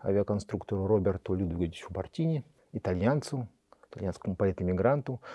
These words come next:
с-, который создал очень много новаторских совершенно конструкций, отнюдь не только в авиации, который вообще был разносторонним учёным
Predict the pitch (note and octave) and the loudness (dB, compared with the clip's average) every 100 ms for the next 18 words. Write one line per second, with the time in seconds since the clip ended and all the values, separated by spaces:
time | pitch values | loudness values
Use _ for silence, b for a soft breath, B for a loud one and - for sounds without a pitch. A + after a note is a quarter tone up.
0 | B B B - G2+ F#2+ A#2 C3+ B2 - | B B B -12 -6 4 6 8 6 4
1 | F2+ C3 C3 C3+ A#2 - G#2+ A2 F#2+ E2+ | 8 8 10 6 4 4 4 6 4 2
2 | E2 F#2+ _ _ - G#2 C3 A#2 G2 - | 0 -8 _ _ 2 10 12 12 10 -2
3 | - - - F#2 F#2+ F2+ F2+ A2 - F#3+ | -8 -10 -8 -4 -2 0 0 -2 2 0
4 | - B2 A2 G2 G#2 F#2+ F2+ F#2 F#2+ C3+ | 4 4 4 2 2 2 2 0 4 8
5 | F3 - - G2+ A2+ - F#2+ F2 G2+ G2 | 6 6 0 2 2 2 2 4 2 0
6 | - G2+ F#2 F2+ F2 F2+ - D#3+ C3+ G2+ | 0 2 2 2 0 -2 0 0 0 -4
7 | G2+ | -8